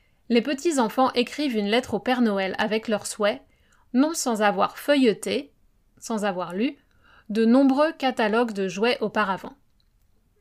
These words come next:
Avant de se coucher le vingt-quatre au soir, on dispose nos chaussons sous le sapin et le Père Noël passe les remplir pendant la nuit. Comme il a beaucoup de travail,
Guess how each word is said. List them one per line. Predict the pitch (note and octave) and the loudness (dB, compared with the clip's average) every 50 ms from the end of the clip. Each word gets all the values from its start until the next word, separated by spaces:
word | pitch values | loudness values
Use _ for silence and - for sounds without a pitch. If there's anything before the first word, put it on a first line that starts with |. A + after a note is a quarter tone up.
| _ _ _ - | _ _ _ -2
Avant | A#3 A#3 C#4+ E4+ D#4+ | 0 2 2 2 2
de | C#4+ B3 | 2 0
se | - A3+ A3 | 0 0 -2
coucher | A3 - B3 A#3+ - C#4+ C#4 | -2 -2 -4 -2 0 0 2
le | B3+ A3+ | 2 2
vingt-quatre | G3 G3 G#3+ A3 A#3 - C4 C4 C4 - | 2 2 0 0 2 2 0 0 0 -2
au | G3+ | -6
soir, | F#3 - - G3+ G3+ A3+ B3+ B3+ - - _ _ | -6 -4 -2 0 2 2 0 -2 -8 -20 _ _
on | - A#3+ B3 | 0 2 2
dispose | A#3 C4 C#4 C#4 - - D4 D4+ D4+ C4+ | 2 2 0 -4 -4 -2 0 0 2 2
nos | B3+ G#3+ G3+ | 2 2 0
chaussons | G3 - B3 B3+ A#3+ - - B3 C4 C4+ C4 - | -2 0 0 0 0 0 -2 0 -2 -2 -2 -6
sous | - - - D4+ D4+ | -12 -8 -4 0 2
le | C4+ G#3+ | 2 2
sapin | G3 - - G3 F#3+ - - - C#4 - _ _ _ _ _ _ _ _ | 0 0 -4 -6 -4 -4 -6 -6 -6 -8 _ _ _ _ _ _ _ _
et | B3 B3+ | 0 4
le | A#3+ G#3+ | 4 2
Père | G3 - C#4 C#4 C4 | 4 2 2 2 4
Noël | A#3 G#3+ G3+ G#3 A3+ B3+ B3+ | 2 2 2 2 0 0 0
passe | - C4+ C4 C#4 C#4 - - | 0 0 0 0 0 -4 -4
les | G#3 G3 | -4 -4
remplir | F#3+ G#3+ G#3+ G#3+ G#3+ - - B3+ C4+ C4+ | -4 -4 -6 -6 -6 -4 -4 -4 -4 -4
pendant | - - G3+ G#3 G#3 G#3+ | -6 -8 -4 -4 -2 -2
la | G3+ F#3 | -2 -4
nuit. | F3+ F#3 F#3 G3 - _ _ _ _ _ _ _ _ _ _ _ _ _ _ _ _ _ _ _ | -4 -8 -10 -12 -16 _ _ _ _ _ _ _ _ _ _ _ _ _ _ _ _ _ _ _
Comme | - D4 D4+ D4 | 0 2 2 4
il | C4 A3 | 4 4
a | G3+ | 4
beaucoup | F#3+ G#3+ B3 A#3+ D#4+ | 4 2 2 2 2
de | D4+ C#4+ B3 | 0 0 0
travail, | A3+ - G#3+ F#3+ F3+ G#3 A#3 C4 C#4+ C4 - | -2 -2 -6 -4 0 2 2 2 2 0 -4